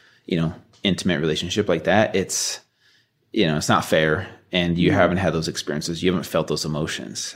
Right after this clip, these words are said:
Speaker 1: Um, you know, and, and it's so hard 'cause I came from a, a, a culture of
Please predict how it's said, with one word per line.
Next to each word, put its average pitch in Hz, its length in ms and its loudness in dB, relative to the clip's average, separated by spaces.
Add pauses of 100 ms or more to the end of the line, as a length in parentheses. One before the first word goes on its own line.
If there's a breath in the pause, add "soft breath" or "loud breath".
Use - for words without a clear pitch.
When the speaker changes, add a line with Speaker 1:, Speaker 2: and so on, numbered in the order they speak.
Speaker 1:
Um, 87 640 0 (560 loud breath)
you 147 140 4
know, 80 260 4
and, 120 180 4
and 110 480 4 (580 loud breath)
it's - 180 0
so 135 180 8
hard 113 200 6
'cause 98 100 0
I 101 100 6
came 110 220 2
from 95 220 2
a, 90 80 4
a, 82 440 0 (100)
a 82 40 -6 (180)
culture 95 360 0
of 82 280 -2